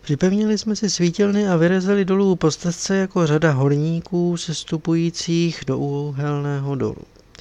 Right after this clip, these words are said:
Les se v noci stál neproniknutelnou změtí černě. Cruz šel v čele, přejížděl světlem svítilny po kmenech stromů a nalížel do podrostu.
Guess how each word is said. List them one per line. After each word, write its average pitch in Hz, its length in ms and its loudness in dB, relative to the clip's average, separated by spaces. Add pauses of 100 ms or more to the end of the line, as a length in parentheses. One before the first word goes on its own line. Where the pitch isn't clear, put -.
(800)
Les 143 240 6
se - 300 0
v 175 60 -2
noci 170 380 -2
stál 170 500 0
neproniknutelnou 165 1120 -2
změtí 156 460 -4
černě. 120 440 -6 (720)
Cruz 139 380 4
šel 185 360 -4
v - 100 -12
čele, 202 360 -8 (400)
přejížděl 139 1200 2
světlem 123 680 0
svítilny 156 760 2
po 165 200 -4
kmenech 156 560 -2
stromů 151 640 2
a 196 100 2
nalížel 180 680 2
do 151 120 0
podrostu. - 580 -6